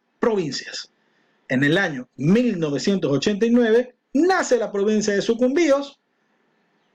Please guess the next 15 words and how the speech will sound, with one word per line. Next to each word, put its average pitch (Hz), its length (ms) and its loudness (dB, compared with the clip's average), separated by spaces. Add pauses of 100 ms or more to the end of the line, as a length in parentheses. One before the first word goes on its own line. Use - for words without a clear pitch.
(720)
al 247 220 0
desprenderse 247 840 0
de 220 300 -2 (140)
Napo. 160 420 -4 (1000)
Año 160 300 0
mil 156 220 -2
novecientos 160 500 0
noventa 180 280 2
y 247 80 4
ocho, 247 380 -2 (200)
nace 277 600 2
la 240 180 0
provincia 202 460 0
de 233 60 0
Orellana, 262 540 0